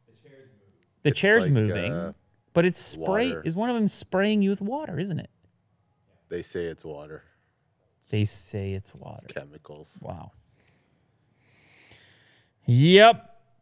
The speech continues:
Speaker 1: So, uh, exciting times for Samsung owners. One more thing you can brag about.
Speaker 2: Mm-hmm.
Speaker 1: You can, you can ha-, you can be sitting next to your friend in the cafeteria, and you're watching Netflix, they're watching Netflix.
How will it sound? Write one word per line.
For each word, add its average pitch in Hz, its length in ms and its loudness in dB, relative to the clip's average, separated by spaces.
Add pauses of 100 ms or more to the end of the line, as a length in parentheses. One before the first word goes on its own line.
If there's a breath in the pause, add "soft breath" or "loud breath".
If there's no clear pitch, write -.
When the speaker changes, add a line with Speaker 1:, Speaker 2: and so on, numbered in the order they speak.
(120)
Speaker 1:
So, 180 800 8
uh, 180 460 8
exciting 202 420 4
times 156 320 6
for 151 100 0
Samsung 139 460 4
owners. 117 220 4
One 170 120 4
more 180 140 6
thing 160 180 2
you 156 80 4
can 120 180 2
brag 107 300 2
about. 95 340 -8 (220)
Speaker 2:
Mm-hmm. 113 240 -16 (640)
Speaker 1:
You 123 120 4
can, 143 220 4
you 135 160 4
can 139 140 4
ha-, 135 200 4
you 135 140 0
can 135 160 4
be 135 80 2
sitting 147 300 0
next 135 220 -2
to 139 60 0
your 120 60 0
friend 120 420 0 (540)
in 123 100 0
the 120 80 0
cafeteria, 120 840 -2
and 117 240 -6
you're 117 180 -8
watching 127 380 -10
Netflix, 135 380 -10
they're 113 180 -2
watching 131 320 -4
Netflix. 147 460 -6